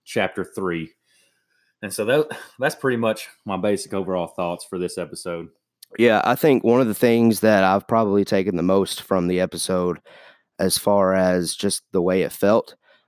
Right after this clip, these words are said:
Speaker 2: I would say with the Jawas and all the small little details they had in there, it really felt to me like original trilogy Star Wars,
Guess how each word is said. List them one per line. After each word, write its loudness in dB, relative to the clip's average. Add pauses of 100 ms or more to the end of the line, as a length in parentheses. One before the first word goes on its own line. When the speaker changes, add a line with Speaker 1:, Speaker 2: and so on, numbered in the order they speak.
Speaker 2:
I 0
would 2
say 4
with 2
the -2
Jawas 2
and -6
all 0
the -2
small 2
little -2
details -2
they 0
had 0
in 0
there, 0
it -2
really 2
felt 0
to -2
me 2
like -2
original -6
trilogy 0
Star 2
Wars, 2